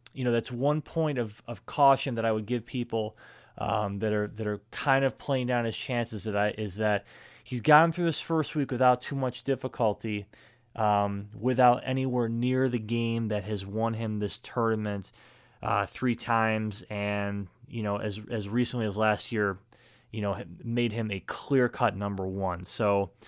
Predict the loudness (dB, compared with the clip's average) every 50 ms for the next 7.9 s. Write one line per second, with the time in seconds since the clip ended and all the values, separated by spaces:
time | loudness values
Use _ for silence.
0 | -20 -20 -20 -20 _ _ -8 -2 0 0 2 2 0 -2 -4 -6 -10 _ _ _
1 | _ _ _ -8 -4 -2 -2 -2 2 4 4 4 4 2 2 2 2 2 0 -2
2 | -6 -4 0 2 4 4 4 4 2 0 -2 -10 _ _ -10 -8 -6 0 2 2
3 | 2 4 2 0 0 -2 -4 -4 -4 -2 -2 -2 -2 -2 -2 -2 0 2 2 2
4 | 0 0 -2 0 0 0 0 -4 -10 -2 0 0 0 0 -2 -4 -8 -8 -2 -2
5 | -2 -2 0 -2 0 2 0 0 -2 -2 0 2 4 6 6 4 4 2 0 0
6 | 0 0 0 0 0 0 0 0 0 2 4 4 4 4 4 4 2 4 4 4
7 | 4 4 2 0 0 0 2 2 4 4 2 2 4 4 4 4 2